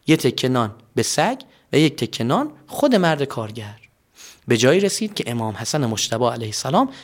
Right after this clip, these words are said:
نزدیک و نزدیک و نزدیکتر شدند و رو کردند به مرد کارگر و فرمودند: "سلام ای برادر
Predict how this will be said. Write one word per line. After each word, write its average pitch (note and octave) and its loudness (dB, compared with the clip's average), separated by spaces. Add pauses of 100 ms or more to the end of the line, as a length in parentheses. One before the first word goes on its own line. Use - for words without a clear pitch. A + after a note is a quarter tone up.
(160)
نزدیک B2 -2
و A#2 0
نزدیک B2 -2
و A3 6 (300)
نزدیکتر - -2
شدند - -8 (680)
و G#2+ 0
رو A#2 2
کردند A#2+ 0
به G#2 -4
مرد A2 -2
کارگر G#2 -8
و G2 -12 (140)
فرمودند: A2 -2 (960)
"سلام C3 0
ای D#3 -4
برادر C#3+ -4